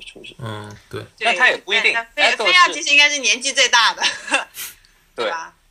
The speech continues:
Speaker 1: 主角里年纪最大的。
Speaker 3: 对。
Speaker 2: 对，是，是这样，嗯。
Speaker 3: 哎，可是 Edo 也是主角。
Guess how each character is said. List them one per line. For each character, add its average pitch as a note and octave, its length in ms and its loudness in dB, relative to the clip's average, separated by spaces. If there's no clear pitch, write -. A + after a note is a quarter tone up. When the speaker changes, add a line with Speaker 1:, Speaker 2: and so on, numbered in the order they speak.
Speaker 1:
主 B2 180 -8
角 C3+ 160 -2
里 D#3+ 140 -4
年 G#2+ 180 -10
纪 A2+ 80 -12
最 A2 160 -10
大 F#2+ 200 -10
的。 - 120 -20
Speaker 3:
对。 D#3 120 -16
Speaker 2:
对， G#2+ 160 -14
是， G2 260 -16
是 - 200 -20
这 G#2+ 100 -18
样， C3 180 -20
嗯。 - 180 -18
Speaker 3:
哎， - 100 -18
可 B3+ 80 -20
是 C4+ 80 -14
Edo G4+ 360 -6
也 A3+ 100 -6
是 G#3 160 -20
主 F3+ 160 -18
角。 C3 180 -16